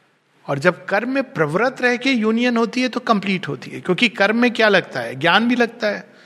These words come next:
बुद्धि थोड़ी सी तो लगती है, वानर बुद्धि लगी, लेकिन लगी बुद्धि। थोड़ा प्रेम भी लगेगा, हृदय में प्रेम भी आएगा, आपकी लाइफ एनर्जी भी लगी और शरीर भी लगा। तो कर्म की जो यूनियन है, वो कंप्लीट होती है। जो मेडिटेशन की यूनियन है, वो कभी कंप्लीट नहीं हो सकती है,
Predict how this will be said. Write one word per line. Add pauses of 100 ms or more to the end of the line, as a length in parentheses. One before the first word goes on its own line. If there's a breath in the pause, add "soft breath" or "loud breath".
(240 soft breath)
बुद्धि
थोड़ी
सी
तो
लगती
है, (500 loud breath)
वानर
बुद्धि
लगी,
लेकिन
लगी
बुद्धि। (760 soft breath)
थोड़ा
प्रेम
भी
लगेगा,
हृदय
में
प्रेम
भी
आएगा, (440 loud breath)
आपकी
लाइफ
एनर्जी
भी
लगी
और
शरीर
भी
लगा। (640 soft breath)
तो
कर्म
की
जो
यूनियन
है,
वो
कंप्लीट
होती
है। (460 soft breath)
जो
मेडिटेशन
की
यूनियन
है,
वो
कभी
कंप्लीट
नहीं
हो
सकती
है,